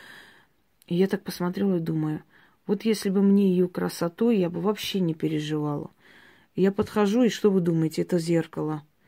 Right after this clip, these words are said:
Это зеркало магазина «Минск». Я тогда себе сказала: «Ну и дура же ты, однако, женщина». Вот с этого мин-, момента, с этой минуты у меня просто улетела эта депрессия и вот это состояние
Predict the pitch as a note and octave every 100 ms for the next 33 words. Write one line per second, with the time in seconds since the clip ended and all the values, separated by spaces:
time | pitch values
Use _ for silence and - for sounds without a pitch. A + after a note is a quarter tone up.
0 | _ - - E3+ E3+ A#3+ C#4 C4+ B3+ F#3
1 | E3 E3+ D#3+ G3+ G3+ F3 F3 D#3 - -
2 | _ - - _ E3+ G3+ A3 G3 A3 -
3 | F#3 F3+ F#3 F3 E3 D#3+ F#3+ G#3 E3 E3+
4 | B3+ D4 D#3+ D3+ D3 D#3 D3+ D3+ D3+ D3+
5 | D3+ D#3 D#3+ C#3+ D#3 - D3+ _ _ _
6 | - _ A3 A3+ C#4 B3 A3 G#3+ A3+ A#3
7 | - G3 G#3+ A#3 D#4 E4 F#3+ F3 B3 -
8 | A#3 B3 A#3+ G#3+ - D#3 - - _ _
9 | _ _ _ G#3 B3+ - C4 D4+ F4+ F4
10 | - C4 B3 A#3+ G3+ B3 A3+ F#3+ F3+ F3+
11 | F3 G3+ - C#4 D4+ - A3+ G3 F#3 G3
12 | G3 F#3+ G#3 - G3+ F3+ G#3+ C4 C4 B3